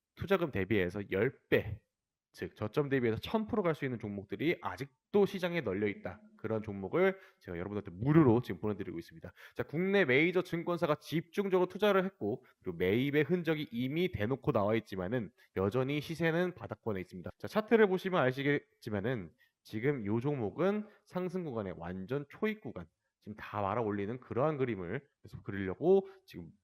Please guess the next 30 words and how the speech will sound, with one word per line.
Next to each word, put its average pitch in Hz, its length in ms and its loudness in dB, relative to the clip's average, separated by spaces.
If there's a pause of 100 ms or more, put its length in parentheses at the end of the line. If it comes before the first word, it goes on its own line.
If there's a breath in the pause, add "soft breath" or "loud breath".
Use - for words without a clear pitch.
(160)
준비하고 131 420 4
있는 87 180 -6
그런 101 320 -8
종목입니다. 95 640 -8 (240 loud breath)
자, 117 80 -2
메이저 202 640 6
증권사들이 196 760 2
투자의 208 340 4
흔적을 175 340 2
계속해서 180 420 6
남겨주고 131 480 0
있고 117 320 -2
여러분들한테도 107 560 -2
지금 170 360 -4 (360 loud breath)
기회가 110 1040 0 (180)
주어져 87 280 -8
있습니다. 82 420 -16 (120)
이 - 80 -10
종목의 107 360 -4
단가는요, 95 640 -2 (220)
일만 131 340 0
원 131 180 0 (120)
이하입니다. 95 600 -6 (320)
그런데 87 240 -6
일만 160 300 2
원 175 160 4
이하 117 240 2
종목이 113 720 -4
어디까지 104 320 -6
간다고요? 107 540 0